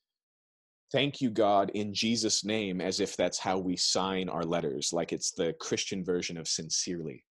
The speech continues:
on our prayers, okay? "In Jesus' name" means according to the character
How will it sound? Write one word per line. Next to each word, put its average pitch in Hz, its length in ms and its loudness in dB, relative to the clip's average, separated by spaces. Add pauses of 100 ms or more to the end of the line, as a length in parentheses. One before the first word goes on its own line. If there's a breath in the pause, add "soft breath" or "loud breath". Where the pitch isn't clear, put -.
(240)
on 78 140 -8
our 71 100 -8
prayers, - 580 -10 (380)
okay? - 220 -16 (920 loud breath)
"In 117 220 2
Jesus' 131 520 2
name" 104 560 0
means 95 540 -2 (380 soft breath)
according 120 800 4
to 104 300 0
the 92 140 0
character 104 920 2